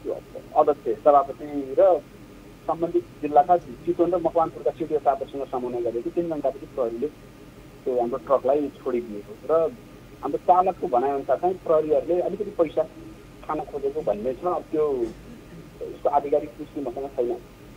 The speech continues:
र हामीले रातारात नै गर्न खोजेको थियौँ, राति आउन सकेन। बिहान आउने बित्तिकै मलाई सबैभन्दा बढी चासो के थियो भने तुरुन्त सबभन्दा त्यति प्रादेशिक अस्पतालको मेसु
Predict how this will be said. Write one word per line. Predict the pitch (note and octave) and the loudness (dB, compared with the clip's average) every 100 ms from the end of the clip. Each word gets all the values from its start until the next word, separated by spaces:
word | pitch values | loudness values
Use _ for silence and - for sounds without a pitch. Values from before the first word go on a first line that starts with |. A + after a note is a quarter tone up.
| - | 0
र | D#3+ | 2
हामीले | F3 E3 | 6 6
रातारात | D3+ F#3 F3+ F3+ F#3+ | 6 8 8 6 4
नै | G3+ | 4
गर्न | F3 F3 | 6 6
खोजेको | F3 E3 | 4 2
थियौँ, | F3 F3 | 4 2
राति | E3 | 4
आउन | E3 D3 | 0 0
सकेन। | D3 F#3 F#3+ | -4 -2 -4
बिहान | - E3+ F#3 G#3+ | 4 4 6 4
आउने | F3+ F3+ | 4 4
बित्तिकै | F3+ - - G#3+ | 4 2 -2 2
मलाई | F3+ F3+ | 4 4
सबैभन्दा | F3+ G#3 G#3 G3+ | 4 6 6 4
बढी | F3 F3+ | 2 2
चासो | F3 D#3 D#3+ | 0 -4 -4
के | D#3+ | -4
थियो | D3+ | -2
भने | D#3+ - | -2 -6
तुरुन्त | - C4+ C#4+ - | -6 -6 -6 -2
सबभन्दा | - F#3+ B3+ C4+ C4 - - - - - - - - - - - | -2 -2 -8 2 4 4 0 -18 -20 -20 -20 -20 -20 -20 -10 -6
त्यति | F#3 | -6
प्रादेशिक | - G3 F3+ F#3 G3 F#3 | 0 6 6 4 0 -2
अस्पतालको | F3 F3+ E3+ E3 | 0 2 2 2
मेसु | D#3 F3+ F3+ | 4 4 4